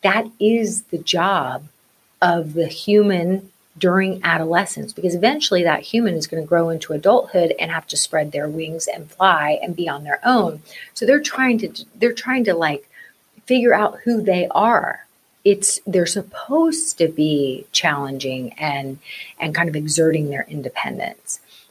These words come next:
And unfortunately, most of the time, the adults just, you know, we don't know. We don't know that they're doing this. We don't know that this is to-, totally normal, and we don't know how to handle it. And it makes us feel out of control. And then we start power struggling with them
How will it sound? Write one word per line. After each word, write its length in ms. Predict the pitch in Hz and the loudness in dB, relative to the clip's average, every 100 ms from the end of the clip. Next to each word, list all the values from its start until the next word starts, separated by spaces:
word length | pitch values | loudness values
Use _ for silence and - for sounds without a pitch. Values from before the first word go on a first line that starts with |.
| _ - | _ -4
And 420 | 190 185 180 170 _ _ _ - - - | 0 2 0 -2 _ _ _ -18 -18 -6
unfortunately, 720 | 202 185 247 302 208 175 165 | -2 2 2 2 -2 -4 -6
most 300 | 160 170 - | -4 -4 -6
of 40 | 170 | -6
the 100 | 170 | -6
time, 300 | - 147 147 | -4 -4 -2
the 140 | 151 | -2
adults 400 | 143 175 175 - | 2 2 2 -2
just, 340 | - 165 - - _ | -6 -2 -2 -4 _
you 120 | 202 | -2
know, 180 | 185 147 - | 0 -2 2
we 120 | 226 | 4
don't 180 | 226 202 | 4 4
know. 380 | 214 349 - - | 4 2 0 -6
We 120 | 190 202 | 0 4
don't 140 | 226 | 4
know 120 | 208 | 4
that 160 | 240 - | 2 0
they're 140 | 175 | -2
doing 280 | 143 135 127 | 0 -6 -8
this. 160 | 123 - | -12 0
We 100 | 196 | 2
don't 180 | 208 | 4
know 160 | 196 214 | 4 4
that 180 | 247 240 | 2 -2
this 180 | 160 151 | -6 -6
is 120 | - | -8
to-, 260 | - 151 - | -6 -8 -6
totally 360 | - 165 160 160 | -4 -4 -4 -6
normal, 360 | 147 143 139 | -6 -6 -2
and 140 | 220 202 | 2 6
we 80 | 220 | 6
don't 160 | 220 | 4
know 100 | 185 | 2
how 160 | 170 165 | 0 0
to 60 | |
handle 400 | 151 202 214 151 | -2 0 2 2
it. 160 | 139 - | 0 -4
And 140 | 180 165 | -4 -6
it 80 | |
makes 260 | 170 165 - | -6 -8 -2
us 220 | 180 - | 0 0
feel 140 | 156 - | 0 0
out 200 | 139 180 | 0 0
of 100 | 185 | -6
control. 440 | 180 - 165 151 | -8 -2 2 2
And 140 | - 156 | 0 -10
then 100 | 147 | -8
we 120 | 139 | -6
start 240 | - - | -4 -4
power 340 | - 170 175 151 | -2 0 0 0
struggling 420 | - 127 123 123 | 0 0 0 -2
with 220 | 107 - | -4 -4
them 380 | 131 113 127 | 0 0 0